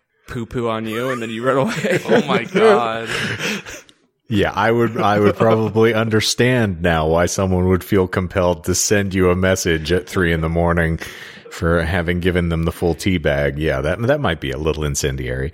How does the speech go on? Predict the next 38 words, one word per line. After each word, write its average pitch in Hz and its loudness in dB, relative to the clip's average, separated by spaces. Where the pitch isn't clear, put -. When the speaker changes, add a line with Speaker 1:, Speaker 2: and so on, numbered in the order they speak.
Speaker 1:
Yeah, 71 -12
yeah. 80 -20
Speaker 2:
Just 78 -12
a 104 -18
tad. 123 -6
Oh - -20
my 57 -18
Speaker 3:
I've, 82 -6
Speaker 2:
goodness. 80 -4
Speaker 3:
I've 71 -20
trained 101 -2
you 95 4
Speaker 1:
So, 95 4
Speaker 3:
well, 82 2
my 67 -2
friend. 73 -6
Speaker 1:
<laughs> - 0
I 87 -2
was 143 -4
gonna 156 -4
say, 139 -2
so 147 -4
I 160 0
don't 143 -2
take 131 -8
it 113 -6
out 110 -2
on 110 -8
other 110 -12
people 117 -12
that 107 -8
I 104 -4
love. 131 -6
<laughs> 196 -4
Speaker 3:
I 110 0
appreciate 104 2
that 95 2
too. 92 2